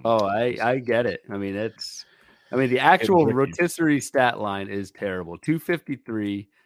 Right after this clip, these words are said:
Speaker 1: no home runs, ten R B I.
Speaker 2: Yeah, it's
Speaker 1: Ten
Speaker 2: bad.
Speaker 1: R B I.
Speaker 2: It's brutal. It's very, very bad. Like, Yoan Moncada, and it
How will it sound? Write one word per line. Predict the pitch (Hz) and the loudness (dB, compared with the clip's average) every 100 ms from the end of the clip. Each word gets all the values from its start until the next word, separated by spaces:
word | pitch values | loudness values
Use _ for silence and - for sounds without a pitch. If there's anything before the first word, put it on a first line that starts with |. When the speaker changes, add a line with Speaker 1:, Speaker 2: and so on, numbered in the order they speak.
| _ - | _ -6
Speaker 1:
no | 104 131 | 0 0
home | 135 135 120 | 2 -2 -2
runs, | 107 - | -4 -8
ten | - 175 180 | -6 -2 2
R | 175 | 2
B | 156 139 | 4 4
I. | 151 143 - _ _ _ | 4 2 -4 _ _ _
Speaker 2:
Yeah, | - 202 | -12 -10
it's | 190 | -4
Speaker 1:
Ten | 302 254 | -2 0
Speaker 2:
bad. | |
Speaker 1:
R | 240 214 | 0 0
B | 254 | 4
I. | 247 233 185 | 4 4 0
Speaker 2:
It's | 107 | -4
brutal. | 117 123 98 90 - _ _ _ | 2 2 2 -2 -14 _ _ _
It's | 101 98 - | -12 -12 -16
very, | 95 98 107 98 | -20 -2 2 2
very | 90 87 85 | 0 -4 -8
bad. | 80 78 85 _ - | -10 -12 -14 _ -8
Like, | 95 98 | -6 0
Yoan | 104 117 | 4 6
Moncada, | 123 120 107 110 120 | 6 2 2 0 2
and | 98 | 0
it | 101 | -2